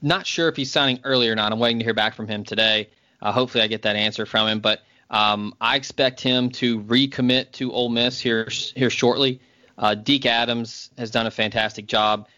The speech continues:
recruiting him, uh, going up against Zach Arnett, the defensive coordinator at Mississippi State. I expect him to recommit to Ole Miss and giving them yet another long, athletic, big guy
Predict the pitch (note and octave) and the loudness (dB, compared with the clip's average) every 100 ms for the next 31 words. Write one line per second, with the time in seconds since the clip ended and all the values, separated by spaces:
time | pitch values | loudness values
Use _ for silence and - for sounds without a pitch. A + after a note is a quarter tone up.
0 | _ A#2 G#2+ C3+ A#2 A2 A#2 A2+ A2 - | _ -10 2 2 4 2 0 0 -4 -10
1 | _ _ _ - G#2+ G2+ G#2 A#2 A2+ A#2 | _ _ _ -4 -2 0 0 0 0 0
2 | G#2+ G#2+ - A2 A2 G#2+ G#2+ G#2+ G#2+ A2 | -2 -4 -2 -2 -2 -2 0 -2 -2 -4
3 | G#2+ G#2 G2+ - A#2+ A2 G#2+ G#2+ G#2 G#2+ | -6 -10 -12 0 2 4 2 0 -4 -8
4 | - - - - A2+ A2 - _ _ _ | -10 -12 -6 0 0 0 -6 _ _ _
5 | - B2+ A#2+ - A2+ - A2 G#2+ G#2 - | -2 0 -2 -2 -4 -2 -4 -4 -6 -6
6 | G#2+ G#2 A2+ A2+ A2+ G#2 - - A2 G#2+ | -6 -4 -4 -2 -2 -2 -6 -8 -6 -2
7 | G#2+ - G#2+ G#2 A2 G#2+ G#2+ G#2 G#2 - | -2 -2 -4 -2 -2 -2 -2 -2 -4 -12
8 | _ _ A#2+ A2+ A2 A2+ G#2+ G2+ G2+ G#2+ | _ _ 0 2 2 0 -2 -6 -2 2
9 | A2+ A#2 A2+ A2 G2+ - A2+ A2+ A#2+ G#2+ | 4 4 0 -4 -8 -8 -4 0 2 0
10 | G2+ - - - _ - - _ G#2+ A#2+ | -2 -10 -20 -20 _ -20 -20 _ -2 -2
11 | A2 A#2 G#2 G#2 G2+ G#2+ | 0 -2 0 -2 -4 -12